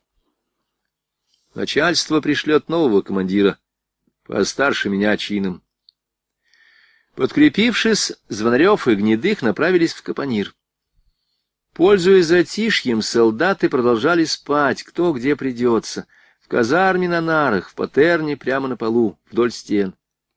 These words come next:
Минные работы шли полным ходом. Преодолевая некоторый страх, прапорщик полез в галерею. После того, как он был засыпан, у него осталась инстинктивная боязнь подземелья.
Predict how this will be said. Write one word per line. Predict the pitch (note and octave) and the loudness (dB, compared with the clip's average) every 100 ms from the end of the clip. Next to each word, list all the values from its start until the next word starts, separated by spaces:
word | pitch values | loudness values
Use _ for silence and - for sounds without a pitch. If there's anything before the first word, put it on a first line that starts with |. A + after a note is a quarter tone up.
| _ - | _ -8
Минные | F#2+ D#3+ F#3 F#3 F3+ F3 | -4 -2 -2 -2 -2 0
работы | E3+ E3+ E3 | 0 -2 -4
шли | - D3+ | -6 -8
полным | - D3+ C#3+ C3+ | -4 -2 -2 -6
ходом. | - A#2+ A2 F#2+ - _ _ _ _ _ _ _ | -8 -4 -2 -2 -8 _ _ _ _ _ _ _
Преодолевая | - G#2 G#2 G#2+ A2+ A2+ A2 | -6 -2 2 2 4 2 2
некоторый | A2+ G2 A2 G#2 | 0 0 2 2
страх, | F#2+ - A2 C3 B2+ - - _ _ _ _ _ _ - | 0 -2 0 0 -2 -6 -18 _ _ _ _ _ _ -10
прапорщик | B2 C#3+ D3 C3+ - C#3 | -4 -2 0 -2 -4 -4
полез | C3+ C3 C3+ | -2 2 0
в | A2 | 0
галерею. | B2 B2 A2+ G2+ F2+ - _ _ _ _ _ | -2 0 0 0 -2 -6 _ _ _ _ _
После | - D#3 - C#3+ | -6 -4 -4 -2
того, | D#3 D3+ | 0 0
как | - | -2
он | D#3 D3 | -4 0
был | D3+ | 0
засыпан, | C#3 C#3+ - F#3+ F#3+ A#2 F#2 _ _ _ _ - | 2 0 0 -4 -2 -6 -8 _ _ _ _ -14
у | |
него | A2 B2+ | -6 -4
осталась | B2+ - C#3 B2+ C#3 | -4 0 0 0 -4
инстинктивная | B2+ - C3 - G#3+ F3+ E3+ | -4 -4 -4 -4 -6 -4 -2
боязнь | E3 E3 C3+ G#2 F#2 | 0 2 2 0 -2
подземелья. | F#2 G2+ G#2 G#2+ G2+ F#2 F#2+ | -6 -10 -6 -2 -2 -2 -6